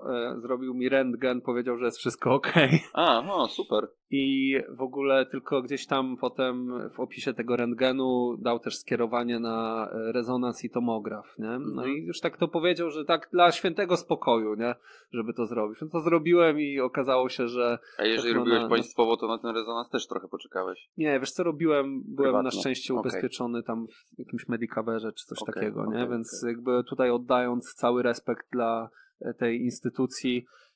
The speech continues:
Speaker 1: myślę, że miałem duże szczęście, że byłem w ogóle wtedy objęty tym planem,
Speaker 2: Mhm.
Speaker 1: bo mega sprawnie to wszystko poszło i dostęp do neurologów, e,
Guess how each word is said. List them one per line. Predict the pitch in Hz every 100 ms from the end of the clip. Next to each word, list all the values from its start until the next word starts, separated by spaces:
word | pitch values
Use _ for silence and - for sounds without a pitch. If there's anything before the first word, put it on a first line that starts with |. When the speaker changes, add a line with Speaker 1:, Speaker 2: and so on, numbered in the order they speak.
| -
Speaker 1:
myślę, | 123 - 123
że | 117
miałem | 120 113 117
duże | 120 113
szczęście, | - 127 113 - 113
że | 107
byłem | 107 113 110
w | 104
ogóle | 107 107 107
wtedy | - 117 110
objęty | 107 110 107 104
tym | - 104
planem, | - 110 110 110 107 _
Speaker 2:
Mhm. | 110 98 110 - - 104
Speaker 1:
bo | 113 113 110
mega | 113 123 113 110
sprawnie | - 127 110 110
to | 104 107
wszystko | - - 104
poszło | - 113 - 113
i | 113
dostęp | 117 - 117 110
do |
neurologów, | 110 110 113 113 120 117 113 113 -
e, | -